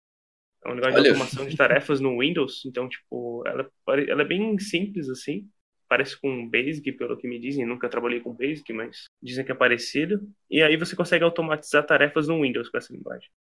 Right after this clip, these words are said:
Speaker 1: E aí eu comecei brincando nisso
Speaker 2: Olha.
Speaker 1: aí, pra depois, tipo, no curso mesmo eu já ver Portugal, e depois o curso mesmo era focado em Pascal, né, Object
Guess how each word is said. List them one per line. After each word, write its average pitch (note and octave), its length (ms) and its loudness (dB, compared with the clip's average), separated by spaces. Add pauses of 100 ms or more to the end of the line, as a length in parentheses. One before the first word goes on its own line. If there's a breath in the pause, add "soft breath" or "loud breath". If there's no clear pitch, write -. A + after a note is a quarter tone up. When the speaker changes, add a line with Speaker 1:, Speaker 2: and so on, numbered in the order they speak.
(220)
Speaker 1:
E C#3 40 2
aí D3 80 8
eu D#3+ 40 6
comecei F#3+ 320 4
brincando F#3 400 0
nisso - 280 2
Speaker 2:
Olha. D#3 100 6
Speaker 1:
aí, F3 360 0 (160)
pra F3+ 120 -2
depois, E3+ 460 -2
tipo, F3 360 -6
no D3 220 2
curso D#3+ 320 0
mesmo D3 280 0
eu E3 40 -2
já F3 100 0
ver D#3 440 -2
Portugal, C#3 880 0 (240)
e - 100 -18
depois C3+ 380 0 (160)
o - 100 -16
curso C#3+ 280 -4
mesmo C3+ 180 -2
era C3 120 -4
focado B2+ 480 -6
em B2+ 100 -8
Pascal, C3 540 -2 (200)
né, C#3 240 -10 (200)
Object B2 380 -6